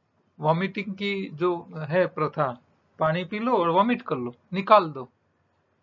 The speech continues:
तो गज करनी क्रिया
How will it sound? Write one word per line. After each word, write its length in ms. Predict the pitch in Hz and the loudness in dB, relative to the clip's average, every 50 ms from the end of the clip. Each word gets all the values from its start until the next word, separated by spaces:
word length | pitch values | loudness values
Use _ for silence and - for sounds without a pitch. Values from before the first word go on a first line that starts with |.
| _ _ _ _ _ _ _ _ _ _ _ _ _ _ _ _ _ - | _ _ _ _ _ _ _ _ _ _ _ _ _ _ _ _ _ -4
तो 420 | 247 247 262 262 247 247 247 - _ _ _ _ _ _ _ _ _ _ _ - 165 | -2 0 0 0 -2 -4 -6 -10 _ _ _ _ _ _ _ _ _ _ _ -20 -18
गज 340 | 151 127 139 165 180 175 | -8 -2 -2 -2 -2 -2
करनी 340 | 190 - 220 202 196 196 208 | -4 -6 -4 -4 -4 -6 -8
क्रिया 460 | 196 - 190 196 196 190 190 190 - | -8 -8 -6 -4 -2 -2 -2 -4 -8